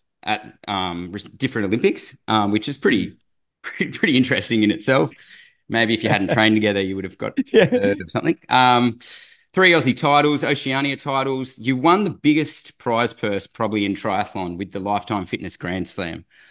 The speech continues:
Speaker 1: uh, which I think for a lot, you know, the sport is quite transient. And so a lot of the newer
Speaker 2: Mm.
Speaker 1: triathletes probably aren't aware of how big a deal that was. It was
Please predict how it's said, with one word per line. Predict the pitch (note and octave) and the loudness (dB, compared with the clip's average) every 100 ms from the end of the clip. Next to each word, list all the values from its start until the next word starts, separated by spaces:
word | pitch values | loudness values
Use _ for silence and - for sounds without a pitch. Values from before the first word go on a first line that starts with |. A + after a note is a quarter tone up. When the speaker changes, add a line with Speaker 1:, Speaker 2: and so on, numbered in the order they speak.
| _ - | _ -6
Speaker 1:
uh, | F#2+ F#2 F2+ F2 E2 | -2 0 -2 -4 -6
which | G2+ G#2+ - - _ _ _ _ - | -6 -6 -8 -14 _ _ _ _ -12
I | A#2+ | -6
think | G#3 G#3+ - - | -4 -4 -6 -16
for | - D#3 C#3 B2+ A#2+ | -2 2 4 4 2
a | A2+ | 0
lot, | C3 - - | -2 -4 -2
you | C#3 | 0
know, | C3+ B2 - | 2 -2 -6
the | C3+ | -8
sport | - E3 F3 C#3 | -6 0 2 4
is | C3 | 2
quite | - B2+ G#2 | 0 -2 -2
transient. | - G#2 G#2+ B2 F3+ - - | -2 -2 -2 -2 -4 -6 -4
And | A2 G2+ | -4 -2
so | A2+ G#2 G2+ - _ _ _ | 0 0 -2 -6 _ _ _
a | A2+ | 0
lot | C#3 | 2
of | C3+ | 2
the | A2+ | 2
newer | A2 A2+ | 4 2
Speaker 2:
Mm. | A2 | 0
Speaker 1:
triathletes | - G2 F#2 - G2 E2+ - | -4 -6 -6 -4 -4 -6 -12
probably | - A#2+ A#2+ | -4 0 0
aren't | G2+ F#2 | 0 -2
aware | F2 F2+ F#2 | -4 -4 -4
of | F2 | -6
how | - F#2+ | -10 -12
big | G#2 G#2 | -8 -8
a | F#2 | -6
deal | - F#2 F#2 | -4 -4 -2
that | F2+ - | -4 -4
was. | F2+ D#2+ E2 - | -8 -8 -10 -2
It | A2+ | -2
was | A2 G#2+ F#2+ F2+ | 2 2 2 -2